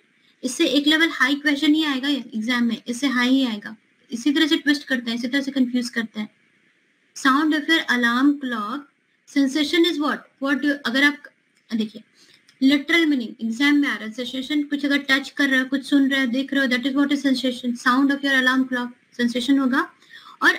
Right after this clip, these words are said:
आप नींद में, आपको ना, आप यहाँ पर नींद, आप sleeping, when you are sleeping, आपको नींद में कुछ आवाज सुनाई दे रहा है, तो you are just perceiving that something is ringing। आप उस समय सोच नहीं पा रहे हो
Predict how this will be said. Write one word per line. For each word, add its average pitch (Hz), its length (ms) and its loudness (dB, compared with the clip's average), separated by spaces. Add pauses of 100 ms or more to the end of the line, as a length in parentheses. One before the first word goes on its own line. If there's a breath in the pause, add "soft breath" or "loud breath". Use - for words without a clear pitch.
आप - 280 -2
नींद 370 540 0
में, 381 80 -4
आपको 311 260 -4
ना, 330 200 0
आप 262 140 -2
यहाँ 294 140 2
पर 311 80 0
नींद, 285 360 4
आप 262 200 -6
sleeping, 294 500 -2
when 269 140 4
you 294 100 2
are 285 80 -16
sleeping, 302 380 -4
आपको 262 180 -4
नींद 320 220 4
में 320 160 0
कुछ 330 160 -2
आवाज 262 320 -4
सुनाई 254 200 0
दे 214 100 -6
रहा 214 100 -12
है, - 160 -20 (460 soft breath)
तो 311 60 2 (560)
you 269 160 6
are 349 140 4
just 381 260 -6 (140)
perceiving 320 680 2 (100)
that 277 160 -4
something 285 420 0
is 254 100 0
ringing। 202 240 -8 (220)
आप 285 220 0
उस 320 100 -4
समय 349 140 -2
सोच 311 500 -4
नहीं 339 160 2
पा 311 200 2
रहे 262 120 -4
हो 247 60 -6